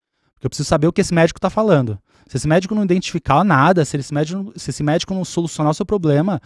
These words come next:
aí a gente pode levar pra esse cunho espiritual. Mas, num primeiro instante, primeiro,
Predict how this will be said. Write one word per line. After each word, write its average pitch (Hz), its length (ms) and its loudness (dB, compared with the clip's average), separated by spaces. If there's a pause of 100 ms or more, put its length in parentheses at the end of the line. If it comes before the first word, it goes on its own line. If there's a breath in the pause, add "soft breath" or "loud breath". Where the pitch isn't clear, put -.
(280 loud breath)
aí 135 160 0
a 123 40 2
gente 139 160 -4
pode 151 240 -2
levar 139 460 0
pra - 120 -4
esse 180 160 -6
cunho 185 340 -6
espiritual. 151 580 -4 (320 soft breath)
Mas, 120 160 -2
num 135 80 0
primeiro 147 260 -2
instante, 127 400 -4
primeiro, 151 640 -2